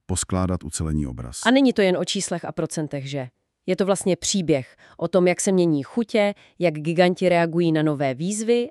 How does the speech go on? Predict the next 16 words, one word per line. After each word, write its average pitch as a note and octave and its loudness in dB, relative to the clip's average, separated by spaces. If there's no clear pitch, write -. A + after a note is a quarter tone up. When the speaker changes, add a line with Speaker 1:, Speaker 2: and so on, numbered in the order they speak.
Speaker 2:
a F3+ -2
kde F3 4
leží F#3+ 2
budoucnost F#3+ 0
jednoho F3+ 2
z F3+ -2
nejstarších G3+ 0
nápojů E3+ 0
na C#3+ -2
světě. B2+ -8
Speaker 1:
Tak - -2
abychom A#2 4
v - -10
tom A#2+ 6
měli A2+ 8
pořádek, A2 2